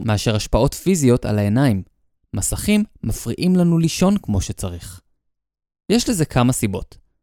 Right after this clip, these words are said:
קודם כל, התוכן שהמסכים מייצרים, בין אם זה משחק בפלייסטיישן, סדרה בטלוויזיה או לשוטט בטלפון, גורם לנו להימשך אליו ולרצות להמשיך אותו. כלומר, זה הרבה יותר מעניין מללכת לישון.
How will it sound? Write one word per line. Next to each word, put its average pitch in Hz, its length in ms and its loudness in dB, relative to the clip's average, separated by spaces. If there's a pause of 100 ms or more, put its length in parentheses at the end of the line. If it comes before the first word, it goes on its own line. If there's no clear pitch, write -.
(140)
קודם 233 280 2
כל, 110 260 2 (400)
התוכן 233 360 2
שהמסכים 117 560 0
מייצרים, 175 480 2 (240)
בין 110 200 0
אם 107 80 0
זה 101 100 -2
משחק 110 340 -2
בפלייסטיישן, 123 760 2 (200)
סדרה 104 340 -4
בטלוויזיה 123 640 2 (140)
או 104 60 0
לשוטט 101 340 -2
בטלפון, 127 600 2 (360)
גורם 151 300 4
לנו 170 200 4
להימשך 120 540 2
אליו 170 200 4 (120)
ולרצות 95 480 -2
להמשיך 135 500 0
אותו. - 240 -8 (340)
כלומר, 107 380 2 (220)
זה - 160 -10
הרבה 95 240 -2
יותר 151 260 4
מעניין 110 540 2
מללכת 104 480 -2
לישון. 160 340 2